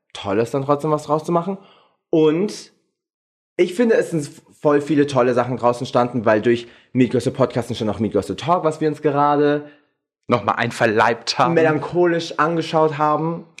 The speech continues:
Speaker 1: Ähm, und Meet Girls wird aber nicht sterben.
Speaker 2: Nein.
Speaker 1: Wir haben den Drag Brunch und eventuell entsteht ja aus Meet Girls the Podcast eine neue Rubrik, die auch ganz sicherlich kommen wird.
Speaker 2: Ja.
Speaker 1: Deswegen
Speaker 2: Aber
Speaker 1: halt leiser.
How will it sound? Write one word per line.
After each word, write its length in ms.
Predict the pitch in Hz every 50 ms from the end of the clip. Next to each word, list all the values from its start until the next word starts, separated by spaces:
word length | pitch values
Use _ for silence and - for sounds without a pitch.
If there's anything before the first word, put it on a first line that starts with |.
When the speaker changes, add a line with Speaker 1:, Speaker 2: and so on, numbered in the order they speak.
| - - _ _ _ _ _ -
Speaker 1:
Ähm, 560 | - - 139 135 139 139 143 147 143 143 - - _ _ _ _ -
und 680 | 156 151 151 151 147 147 143 143 143 143 143 139 - - _ -
Meet 300 | 127 143 156 156 147 -
Girls 360 | 175 165 170 165 - - 127
wird 240 | 139 147 147 - 123
aber 180 | 131 131 127
nicht 160 | 123 117 - -
sterben. 500 | - 127 117 110 107 104 113 120 135 135 -
Speaker 2:
Nein. 180 | 107 90 78 -
Speaker 1:
Wir 140 | 120 117 113
haben 180 | 110 107 104
den 100 | 98 92
Drag 240 | 98 120 131 135 135
Brunch 380 | 151 156 156 160 180 196 - - - - _ _ _ _
und 140 | 147 143 147
eventuell 380 | 135 131 127 - 156 156 147 147
entsteht 300 | 143 139 143 - 139 120
ja 100 | 131 -
aus 160 | 110 120 - 127
Meet 120 | 120 104
Girls 140 | 123 117 -
the 60 | 104
Podcast 440 | - - 120 - - 143 135 135 -
eine 200 | 113 110 120 120
neue 400 | 117 110 98 95 101 104 113 120 123 - - _ -
Rubrik, 400 | 160 160 - - 247 - - -
die 200 | 123 127 131 -
auch 160 | - 123 - -
ganz 260 | 110 104 110 107 -
sicherlich 380 | 113 - 156 156 170 190 -
kommen 460 | - - 113 110 117 123 143 160 170 - - - _ _ _
wird. 720 | 101 90 87 104 110 104 - - - - - - - - - - - - -
Speaker 2:
Ja. 340 | - - - - - - - - - - - - _ _ _ _ _ _ _ -
Speaker 1:
Deswegen 320 | 107 101 123 131 139 139
Speaker 2:
Aber 120 | 135 131
Speaker 1:
halt 120 | 127 117 120
leiser. 640 | 127 120 123 127 113 113 101 98 98 90 87 -